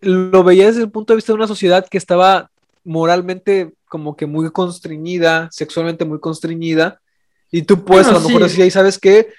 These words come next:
Speaker 1: Hay muchos de los casos de, de este tipo de perturbaciones en donde sí puede ser una causa sexual, porque la misma sociedad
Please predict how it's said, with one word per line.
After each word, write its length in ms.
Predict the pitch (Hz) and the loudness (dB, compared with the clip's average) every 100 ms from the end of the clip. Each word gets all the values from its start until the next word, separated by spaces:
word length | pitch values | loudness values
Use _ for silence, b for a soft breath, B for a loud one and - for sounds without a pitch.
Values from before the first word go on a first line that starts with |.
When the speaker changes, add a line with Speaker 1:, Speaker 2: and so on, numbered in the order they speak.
| B B | B B
Speaker 1:
Hay 220 | 156 180 | 0 2
muchos 500 | 175 170 180 220 208 | 0 -6 -6 -4 -2
de 120 | 190 | -2
los 300 | 180 165 156 | 0 -2 -4
casos 720 | - 175 165 - 180 180 - _ _ | -4 -2 -2 -4 -8 -8 -16 _ _
de, 640 | 160 156 151 147 143 143 147 | -20 -8 -4 -2 -4 -6 -8
de 160 | 151 | -8
este 200 | 151 151 | -8 -8
tipo 200 | 175 170 | -12 -4
de 80 | 190 | -2
perturbaciones 720 | 180 165 160 151 147 165 175 | -2 -4 -4 -6 -6 -10 -14
en 80 | 160 | -14
donde 240 | 143 143 | -14 -14
sí 260 | 139 156 156 | -12 -10 -10
puede 300 | 156 160 156 | 0 2 2
ser 120 | 165 | 0
una 160 | 160 156 | -4 -4
causa 220 | 143 139 | -4 -6
sexual, 440 | 165 165 - 165 170 b b - | -8 -6 -2 -2 -4 b b -10
porque 220 | 151 147 | -8 -6
la 80 | 139 | -8
misma 180 | 143 175 | -6 -6
sociedad 540 | 214 208 170 170 - | -4 0 2 2 -2